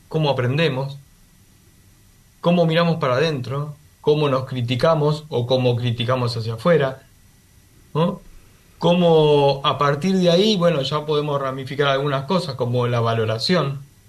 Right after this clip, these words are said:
¿no? Si hablamos de Géminis, eh, Mercurio, el comercio, el valor, ¿por qué no hablar del valor propio? Pero,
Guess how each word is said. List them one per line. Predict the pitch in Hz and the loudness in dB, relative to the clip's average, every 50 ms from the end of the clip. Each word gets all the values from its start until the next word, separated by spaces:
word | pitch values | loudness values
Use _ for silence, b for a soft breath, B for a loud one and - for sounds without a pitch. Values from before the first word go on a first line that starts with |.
| _ _ _ _ _ _ _ _ _ - - _ _ _ _ _ _ - | _ _ _ _ _ _ _ _ _ -20 -20 _ _ _ _ _ _ -10
¿no? | - 139 151 170 185 180 - | -6 -6 -4 -4 -6 -8 -10
Si | - - 131 | -8 -4 0
hablamos | 117 120 127 131 135 127 127 123 | 2 2 2 2 2 0 0 0
de | 123 127 131 123 117 117 120 - - _ _ _ _ - - _ _ _ _ _ _ _ _ _ _ - | 0 0 0 0 0 -2 -4 -8 -16 _ _ _ _ -20 -20 _ _ _ _ _ _ _ _ _ _ -18
Géminis, | - - 156 156 156 147 143 139 135 135 135 135 135 135 135 131 131 131 131 127 123 120 117 - - - | -8 -2 0 0 0 0 0 -2 -4 -4 -4 -4 -4 -4 -2 -2 -2 -2 -2 -2 -2 -4 -6 -10 -12 -8
eh, | 147 135 127 127 | -6 -4 -4 -2
Mercurio, | 123 123 123 120 123 120 - 165 170 160 151 147 135 127 127 123 120 | -2 0 0 0 0 0 -2 -2 0 0 0 0 0 0 2 2 2
el | 120 120 | 2 0
comercio, | - 131 123 139 165 175 165 151 143 139 139 - - 131 | 2 0 2 2 2 2 2 2 0 0 -2 -4 -4 -4
el | 131 | -2
valor, | 135 156 180 214 226 185 170 180 202 233 220 | 0 0 2 2 4 4 4 2 0 -2 -8
¿por | - 214 208 202 | -8 -8 -8 -6
qué | 214 202 | -4 -2
no | 196 185 175 | 0 0 0
hablar | 165 160 170 175 170 170 | 2 2 2 2 2 2
del | 160 143 131 | 0 0 0
valor | 131 127 131 147 156 151 143 - - - _ _ - | 0 0 2 2 0 0 -2 -4 -8 -12 _ _ -12
propio? | - 277 247 165 - - 123 113 110 110 107 - | -4 -2 -2 -2 -2 -2 -4 -4 -4 -4 -6 -6
Pero, | 127 123 123 123 123 123 123 123 123 123 120 120 | -4 -2 0 0 0 0 0 -2 -2 -2 -4 -4